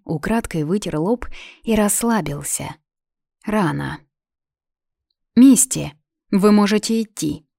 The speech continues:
Закончите уборку позже. Ковёр нужно вытряхнуть на улице и почистить влажной щёткой. Ступайте».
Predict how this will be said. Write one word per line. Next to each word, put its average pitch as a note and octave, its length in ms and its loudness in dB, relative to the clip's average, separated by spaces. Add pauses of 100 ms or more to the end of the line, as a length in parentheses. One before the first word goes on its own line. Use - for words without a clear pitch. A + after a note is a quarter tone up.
(280)
Закончите F#3+ 680 0
уборку F3 460 0
позже. D3 640 -2 (340)
Ковёр A3 380 4
нужно E3 320 4
вытряхнуть E3 560 -2
на D#3 140 2
улице F#3 480 0
и D#3 80 -2
почистить E3 600 -2
влажной G3 460 0
щёткой. D3 720 -10 (380)
Ступайте». E3+ 760 -2